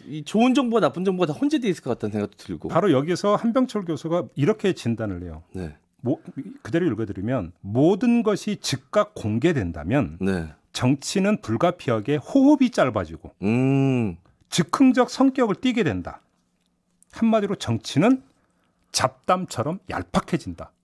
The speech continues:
Speaker 1: 아, 그, 그럴 것 같다는 생각이 충분히 듭니다.
Speaker 2: 그렇죠. 왜 그러냐면, 아,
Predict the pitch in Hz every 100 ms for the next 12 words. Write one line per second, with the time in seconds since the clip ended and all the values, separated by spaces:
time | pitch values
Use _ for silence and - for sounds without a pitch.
0 | - 82 80 73 71 69 67 65 65 _
1 | _ _ _ _ _ _ _ _ - 127
2 | - - - 143 143 120 - 110 110 110
3 | - 143 120 107 98 82 78 - 196 190
4 | 151 147 180 240 240 226 220 220 139 -
5 | _ 151 170 98